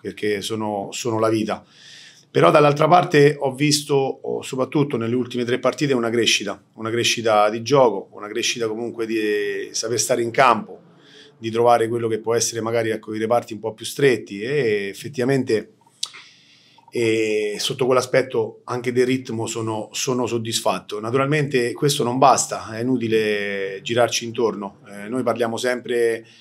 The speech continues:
eh, di essere magari meno, meno belli e più pratici e ottenere di più rispetto magari a un gioco carino che poi alla fine, eh, ti dà poco.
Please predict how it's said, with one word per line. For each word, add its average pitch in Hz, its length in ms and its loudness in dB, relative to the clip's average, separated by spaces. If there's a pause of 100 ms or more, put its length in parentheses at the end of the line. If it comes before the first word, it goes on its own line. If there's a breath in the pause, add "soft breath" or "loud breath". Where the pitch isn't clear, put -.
(260 soft breath)
eh, 113 320 2
di 113 100 0
essere 117 680 4
magari 123 260 0
meno, 127 360 2
meno 131 180 0
belli 131 400 6
e 107 60 0
più 117 180 -10
pratici 113 560 2
e 113 60 -2
ottenere 120 520 -2
di 135 140 -2
più 127 240 -4
rispetto 113 420 -2
magari 110 320 0
a 110 60 0
un 113 100 -4
gioco 113 320 2
carino 113 400 0
che 98 160 -10
poi 107 220 -2
alla 101 120 -2
fine, 107 340 -6 (520 loud breath)
eh, 104 380 0
ti 117 100 -4
dà 110 140 2
poco. 87 380 -8